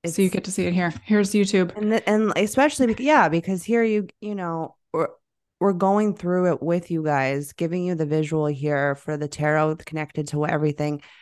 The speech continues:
Speaker 2: I feel like that just makes more sense.
Speaker 1: Mm-hmm.
Speaker 2: Leave the pro-, program breakdown for the deeper aspects of the transits and gates and channels and all that stuff. So, but thanks for, <laughs> for thinking.
Speaker 1: Thanks for inviting myself. <laughs>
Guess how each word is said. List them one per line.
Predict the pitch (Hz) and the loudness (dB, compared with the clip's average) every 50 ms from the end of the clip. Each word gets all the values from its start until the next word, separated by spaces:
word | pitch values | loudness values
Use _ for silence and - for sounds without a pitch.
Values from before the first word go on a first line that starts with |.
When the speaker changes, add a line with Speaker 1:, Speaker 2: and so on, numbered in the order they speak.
| - - - | -20 -10 -6
Speaker 2:
I | - 165 | -4 -2
feel | - 190 185 | 0 2 2
like | 180 170 170 - | 2 2 2 0
that | - 160 151 147 | 0 -2 0 -2
just | - 160 - - | -4 -6 -6 -4
makes | 165 156 147 143 - - | -4 -6 -6 -8 -10 -8
more | 165 151 143 143 | -8 -6 -6 -8
sense. | 143 - 151 143 131 147 - - - - - _ - - - - - | -8 -8 -8 -8 -8 -8 -10 -12 -14 -14 -14 _ -20 -20 -10 -4 0
Speaker 1:
Mm-hmm. | 247 196 - 190 185 190 - - | 0 2 2 0 -2 -2 -4 -6
Speaker 2:
Leave | 427 202 - | -6 -2 2
the | 190 185 180 180 180 175 151 - - _ | 4 6 8 8 8 6 4 4 0 _
pro-, | - - - 175 - - - - - | -4 0 0 0 0 0 -6 -4 2
program | - - 175 175 165 170 165 160 | 2 4 4 4 4 4 2 2
breakdown | 151 156 156 147 147 - - 165 147 143 139 131 127 135 - _ | 2 2 0 0 -2 -2 -2 0 0 2 0 0 -2 -6 -10 _
for | _ - - 160 147 143 135 131 127 131 - - _ _ _ _ _ _ _ _ _ _ | _ -6 -2 0 0 0 0 0 -2 -4 -6 -8 _ _ _ _ _ _ _ _ _ _
the | - 165 151 | 0 0 0
deeper | 139 165 160 151 - 156 | 2 0 -2 0 2 2
aspects | 151 139 135 131 135 - - - 143 139 135 - - - - - - - - _ _ _ _ _ _ _ | 2 2 2 0 0 -2 -2 -2 -2 -2 -4 -6 -8 -8 -8 -8 -8 -10 -14 _ _ _ _ _ _ _
of | - 165 143 | -6 -4 0
the | - 160 | 0 -2
transits | 151 - - 151 147 147 147 139 143 139 - - | 0 0 -2 0 0 0 -2 -2 -6 -6 -6 -4
and | 143 135 | -4 -4
gates | 135 135 135 135 - - | -2 -2 -2 -4 -4 -6
and | 143 135 | -8 -8
channels | 135 - 135 139 135 139 143 139 143 - | -6 -4 -4 -4 -2 -2 -4 -4 -6 -6
and | 143 | -6
all | 143 147 165 | -6 -6 -4
that | 185 - - - - | -4 -4 -4 -6 -8
stuff. | - - 190 160 - - - - _ - - - - - _ _ _ _ | -8 -8 -6 -8 -8 -10 -14 -20 _ -20 -20 -20 -20 -20 _ _ _ _
So, | - - - 156 143 131 139 156 156 _ _ _ _ - | -18 -14 -12 -10 -10 -10 -12 -14 -16 _ _ _ _ -14
but | 190 175 | -12 -10
thanks | 196 233 262 262 262 - | -8 -6 -6 -6 -6 -6
for, | - 185 175 170 165 170 - _ _ _ _ _ - - 294 | -2 0 2 2 2 0 -4 _ _ _ _ _ -8 -2 -2
<laughs> | 302 294 - _ _ _ _ | -2 -2 -2 _ _ _ _
for | - 349 262 | 2 2 2
thinking. | - - 330 277 233 - | 2 4 2 2 4 4
Speaker 1:
Thanks | 285 285 285 | 2 2 4
for | - 339 320 | 6 8 8
inviting | 294 - 233 226 233 240 254 | 8 8 8 6 8 8 8
myself. | 240 208 190 220 - 185 185 208 214 226 | 8 6 4 4 2 4 4 4 4 2
<laughs> | 226 | 0